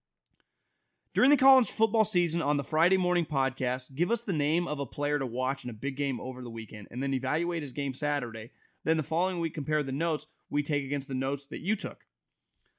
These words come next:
I feel you, George. The problem is, is I have somewhat of a life, and that would take a lot of time.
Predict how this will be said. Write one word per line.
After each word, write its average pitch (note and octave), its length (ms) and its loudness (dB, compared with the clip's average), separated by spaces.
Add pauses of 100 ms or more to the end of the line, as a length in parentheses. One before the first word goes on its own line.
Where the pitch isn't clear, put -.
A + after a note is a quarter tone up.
(400)
I C#3+ 60 -4
feel A3+ 280 4
you, D#3 140 4
George. C#3+ 380 -2
The - 80 -10
problem F#3 500 -2
is, D3 360 -6 (600)
is C3+ 140 4
I B2+ 100 6
have C#3 260 6
somewhat F3 300 8
of F3 80 8
a F3 60 6
life, F3 400 4 (480)
and C#3 340 0
that C#3 160 4
would C3 140 4
take C3 340 6
a B2 60 2
lot A#2 220 2
of G#2 60 -6
time. G2+ 360 0